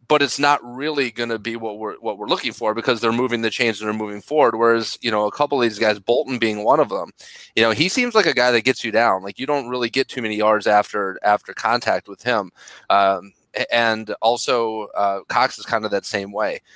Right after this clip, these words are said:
where he gets you down and you're not pushing him around. So, you know, I, I guess, you know, those are my two cents on, on inside linebackers in general.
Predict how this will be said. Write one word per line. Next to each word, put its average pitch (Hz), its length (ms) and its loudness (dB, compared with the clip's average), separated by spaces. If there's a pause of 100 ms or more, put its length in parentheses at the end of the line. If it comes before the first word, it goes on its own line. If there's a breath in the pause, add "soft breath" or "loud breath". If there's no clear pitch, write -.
(180 soft breath)
where 107 120 0
he 127 100 -4
gets 156 260 -2
you 127 60 -6
down 110 500 2
and 107 120 -8
you're 123 160 -10
not 117 300 0 (360)
pushing 110 320 -6
him 98 220 -4
around. 95 440 -8
So, 95 300 -4 (200)
you 113 100 -6
know, 104 60 2
I, 110 220 4
I 120 40 2
guess, 123 280 0
you 117 40 -10
know, 117 120 2
those 113 140 -4
are 120 40 0
my 110 120 2
two 117 180 -10
cents 110 300 0
on, 101 160 4
on 107 140 -2
inside 117 280 0
linebackers 107 460 0
in 101 120 -14
general. 104 560 -6